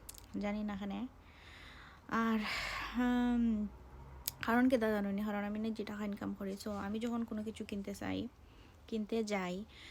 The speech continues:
তখন আমি সবার আগে দেখি যে এটা আমার ভালো লাগবো কি না। মানে আন্তাজে বান্তাজে কিচ্ছু আমি কিনি না, আমি চাই সব সময় ভালো কিচ্ছু কিনো, যাতে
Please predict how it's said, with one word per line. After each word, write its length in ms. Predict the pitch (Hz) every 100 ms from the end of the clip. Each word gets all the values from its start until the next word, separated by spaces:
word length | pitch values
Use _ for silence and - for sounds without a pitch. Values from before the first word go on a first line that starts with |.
| - -
তখন 200 | 214 220
আমি 180 | 214
সবার 260 | 214 208 202
আগে 220 | 185 185
দেখি 320 | 185 185 -
যে 220 | 196 180 180
এটা 320 | 185 190 185
আমার 440 | 180 180 185 185 - - -
ভালো 220 | 190 190
লাগবো 260 | 185 185 185 -
কি 140 | 196
না। 140 | 190 185
মানে 140 | -
আন্তাজে 300 | 220 220 214
বান্তাজে 320 | 214 208 214
কিচ্ছু 280 | 208 214 -
আমি 180 | 196 185
কিনি 200 | - 185
না, 200 | 190 214 -
আমি 120 | 190
চাই 200 | 196 190
সব 160 | 190 -
সময় 240 | - 185
ভালো 260 | 185 190 185
কিচ্ছু 260 | 190 - 190
কিনো, 220 | 190 190
যাতে 200 | 196 190